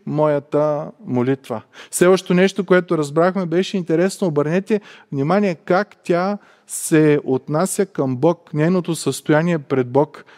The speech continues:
„Слугинята ти, слугинята ти, слугинята ти.“ Спомнихме стиха, където казва, че както очите на слугите и на слугините са към техния господар – така и нашите очи трябва да са към Господа.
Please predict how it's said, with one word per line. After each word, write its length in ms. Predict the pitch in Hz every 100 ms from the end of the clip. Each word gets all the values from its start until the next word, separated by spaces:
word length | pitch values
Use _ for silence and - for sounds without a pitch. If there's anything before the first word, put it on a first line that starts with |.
| - -
„Слугинята 680 | - 120 113 131 151 147 165
ти, 220 | 175 185
слугинята 680 | - - 117 107 123 139 147
ти, 260 | 139 147 147 151
слугинята 680 | - - 110 113 113 110 95
ти.“ 180 | - - _ _ _ _ _ _ _ _ _ - - - _
Спомнихме 540 | - - 117 113 113 104
стиха, 300 | - 117 131
където 380 | 123 123 120
казва, 360 | 117 127 135 135
че 300 | - 127 123 - - _ -
както 360 | 135 - 139
очите 380 | 117 - 151 156
на 160 | 135 120
слугите 540 | - 113 117 139 -
и 80 | 175
на 160 | 156 120
слугините 680 | - 117 127 151 147 160
са 160 | - 156
към 200 | 127 120
техния 420 | 135 131 151 127
господар – 640 | 113 107 - 110 113 135 - _ _ _ _ _ _ _ _ _ -
така 300 | 117 143 139
и 60 | 135
нашите 440 | 139 139 - 127
очи 240 | 117 139
трябва 320 | 117 127 123 120
да 100 | 120
са 160 | -
към 240 | 107 107 104
Господа. 500 | 107 - - 98